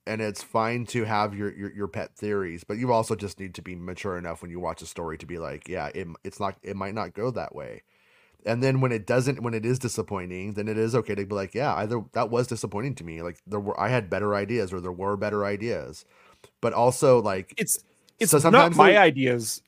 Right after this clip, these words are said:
Speaker 2: It's when they
Speaker 1: Yeah.
Speaker 2: have things clearly on the table that they're not using.
Speaker 1: Mm-hmm.
Speaker 2: And it's like, "Why didn't you use what's already there?" Like, I get maybe the guy writing Mad Men, I don't, I never watched the show,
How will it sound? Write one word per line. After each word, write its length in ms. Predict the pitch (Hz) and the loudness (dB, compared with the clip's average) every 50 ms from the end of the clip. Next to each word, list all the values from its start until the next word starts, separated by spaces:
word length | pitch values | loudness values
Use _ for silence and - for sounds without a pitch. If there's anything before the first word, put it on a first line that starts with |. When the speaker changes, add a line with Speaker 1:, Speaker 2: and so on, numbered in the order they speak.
| _ | _
Speaker 2:
It's 160 | - 160 - - | 0 0 0 2
when 320 | 147 165 180 180 170 160 | 2 4 4 4 4 4
they 140 | 147 170 165 | 6 6 6
Speaker 1:
Yeah. 100 | 156 160 | 8 8
Speaker 2:
have 200 | 165 156 151 - | 6 6 4 2
things 320 | - - 165 160 139 - | -4 -8 -6 -6 -6 -6
clearly 520 | - - - - 175 180 185 180 175 165 160 | -10 -12 -2 0 2 4 4 4 4 2 2
on 220 | 151 147 143 139 | 2 0 0 0
the 100 | 131 120 | -2 -4
table 460 | 110 - 131 156 170 185 160 151 135 | -4 -4 -4 -2 -2 -2 0 0 -2
that 180 | 117 127 113 - | -2 -2 -6 -4
they're 140 | - 123 120 | -6 -6 -4
not 180 | 117 113 113 | -4 -6 -6
using. 540 | 104 117 143 170 170 127 - - - - - _ _ _ _ _ _ _ _ _ 127 | -6 -4 -4 -4 -4 -6 -8 -12 -18 -20 -20 _ _ _ _ _ _ _ _ _ -6
Speaker 1:
Mm-hmm. 160 | 139 160 175 | -2 0 2
Speaker 2:
And 80 | 156 | 2
it's 160 | 156 143 - 165 | 4 4 4 2
like, 100 | 151 117 | 2 0
"Why 380 | 117 104 90 87 127 143 180 | -2 -8 -4 -2 2 4 6
didn't 260 | 190 190 196 185 180 | 6 6 6 4 2
you 140 | 180 180 175 | 0 0 0
use 360 | 170 175 196 208 196 175 139 | 0 -2 0 0 -2 -2 -2
what's 200 | 127 135 131 - | -2 -4 -2 2
already 440 | 143 151 160 156 156 156 139 135 135 | 2 4 4 4 4 2 2 0 -2
there?" 480 | 123 127 143 151 - - - 120 - 170 160 | 0 2 2 2 0 -2 -4 -10 -16 -10 -4
Like, 180 | 139 135 135 | -2 2 4
I 120 | 160 165 151 | 4 4 4
get 340 | 123 170 233 247 226 - _ _ _ _ _ _ _ _ _ _ _ _ 156 | 2 2 2 2 2 0 _ _ _ _ _ _ _ _ _ _ _ _ 4
maybe 220 | 170 214 202 233 | 4 6 6 4
the 100 | 202 214 | 4 8
guy 160 | 190 202 185 | 10 10 10
writing 340 | 175 160 170 170 170 165 156 | 10 10 8 8 8 6 4
Mad 320 | 147 151 156 156 156 143 131 | 2 4 4 4 4 4 2
Men, 180 | 127 120 117 | 0 -2 0
I 60 | 120 | 0
don't, 140 | 127 139 143 | 0 0 2
I 120 | 143 139 147 | 2 2 2
never 200 | 147 147 135 127 | 2 0 0 0
watched 240 | 120 117 117 110 - | 0 0 -2 -2 -6
the 60 | 110 | -12
show, 260 | - - - 87 87 | -14 -14 -14 -14 -16